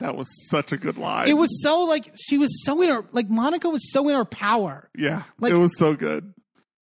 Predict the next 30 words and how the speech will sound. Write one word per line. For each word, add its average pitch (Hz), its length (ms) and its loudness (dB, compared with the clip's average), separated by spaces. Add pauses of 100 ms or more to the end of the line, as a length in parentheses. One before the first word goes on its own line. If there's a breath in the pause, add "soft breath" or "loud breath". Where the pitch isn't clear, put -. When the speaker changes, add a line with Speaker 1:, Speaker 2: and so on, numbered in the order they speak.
(140)
Speaker 2:
Lisa 233 260 2
goes, 226 180 2 (280 soft breath)
"Monica, 254 440 4
I 214 120 4
don't 302 140 4
wanna 349 200 4
have 277 160 4
this, 277 180 2
like, 220 120 2 (200 soft breath)
negative, 208 540 2
like, 190 140 2 (180 loud breath)
raising 180 460 2
voices 208 380 2
conversation." 208 640 2
Monica 196 280 0
goes, 202 200 0
"Who's 262 300 4
raising 294 320 2
their 277 120 2
voice, 233 380 2
Lisa?" 208 540 0
<laughs> - 60 -20 (360 loud breath)
It, 277 120 0 (280)
it, 254 200 -8 (160)
it 269 160 -2
was, 233 180 -4 (180)
that 294 200 2
was 392 160 2
a 381 120 2
little 208 540 2